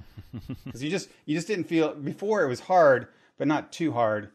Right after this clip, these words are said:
Speaker 2: and you felt accomplished when you'd win. But man,
Speaker 1: Sure,
Speaker 2: spending
Speaker 1: sure.
Speaker 2: two hours and then you just get wiped by, like, why is there seven thousand rats? You know, it's just, it's
Speaker 1: Mm.
Speaker 2: impossible to win.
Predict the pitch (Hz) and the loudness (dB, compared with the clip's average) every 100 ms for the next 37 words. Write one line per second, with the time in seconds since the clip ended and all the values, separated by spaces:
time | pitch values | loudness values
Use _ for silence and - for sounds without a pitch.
0 | _ _ _ 127 123 147 120 113 135 123 | _ _ _ -10 0 2 2 0 -6 -4
1 | 107 - 110 104 107 120 107 101 113 101 | -6 -8 -8 -6 -6 -6 -6 -8 -12 -10
2 | 127 113 101 - - 85 76 - 160 120 | -6 -6 -8 -14 -20 -18 -18 -10 -6 -6
3 | - 151 135 127 123 110 107 107 107 107 | -6 -4 0 0 0 -2 -4 -8 -6 -8
4 | 107 107 - _ _ 113 98 104 110 110 | -10 -14 -18 _ _ -12 -10 -4 -4 -4
5 | - 107 98 107 101 95 _ _ _ _ | -8 -8 -8 -8 -10 -10 _ _ _ _
6 | _ - 120 139 139 120 - - 127 127 | _ -10 -6 -4 -4 -8 -8 -6 -6 -6
7 | - 117 117 113 117 113 120 110 - - | -8 -8 -6 -6 -6 -6 -4 -6 -10 -16
8 | 98 98 92 - 107 - 98 95 - 117 | -14 -12 -12 -14 -18 -18 -16 -16 -12 -12
9 | 107 113 110 117 104 101 113 104 78 | -10 -12 -10 -12 -12 -12 -10 -12 -14